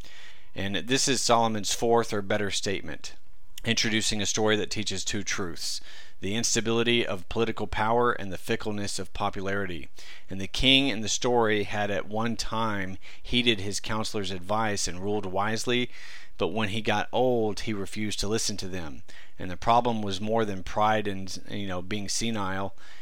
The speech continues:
He was probably surrounded by a collection of parasites who flattered him, isolated him from reality, and took from him all that they could get.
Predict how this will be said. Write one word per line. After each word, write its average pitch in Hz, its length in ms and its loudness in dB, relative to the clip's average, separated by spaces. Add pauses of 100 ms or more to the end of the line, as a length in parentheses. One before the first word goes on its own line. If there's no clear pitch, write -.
(100)
He 113 140 0
was 107 100 0
probably 117 380 4
surrounded 107 440 2
by 101 120 2
a 98 40 0
collection 107 480 0
of 85 160 -4
parasites 110 760 2
who 101 60 -2
flattered 104 560 0
him, 101 380 -4 (300)
isolated 104 640 0
him 101 140 -2
from 98 220 -2
reality, 98 580 -2 (340)
and - 180 -4
took 127 180 0
from 104 200 -2
him 101 180 -2
all 104 160 0
that 98 160 -2
they 98 100 -4
could 87 200 -4
get. 101 280 0